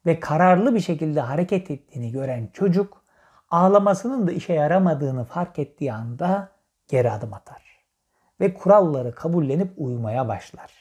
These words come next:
Bak benden söylemesi. Ve madem yüreğin dayanmıyor, o zaman göz göze gelme. Kuralı söyle, bakma ona.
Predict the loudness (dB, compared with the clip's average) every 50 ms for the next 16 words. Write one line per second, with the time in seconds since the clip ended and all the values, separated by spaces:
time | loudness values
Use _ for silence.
0 | _ _ -12 -10 -6 -4 -2 -2 0 0 0 -2 -2 -4 -4 -4 -4 -4 -4 -4
1 | -4 -4 -4 -4 -6 _ _ _ _ _ _ _ _ _ _ _ _ 4 6 6
2 | 6 6 4 4 4 4 4 4 6 6 6 6 6 4 4 4 4 4 4 4
3 | 4 4 4 4 4 2 2 0 -2 -4 -8 _ _ _ _ _ _ _ _ _
4 | _ _ 2 2 4 6 6 4 6 4 2 0 -2 -4 -8 _ _ _ _ _
5 | _ _ _ 4 4 4 4 2 -2 -2 0 2 2 2 2 2 0 -2 -2 -4
6 | -4 -6 -6 -8 -12 _ _ _ _ _ _ _ _ _ _ _ _ _ _ _
7 | _ _ _ _ _ _ _ _ _ 0 4 8 10 10 10 8 8 4 -2 -4
8 | -6 -4 0 2 2 2 2 2 2 2 2 2 2 -2 -8 -6 -6 -6 -4 -4
9 | -6 -8 -8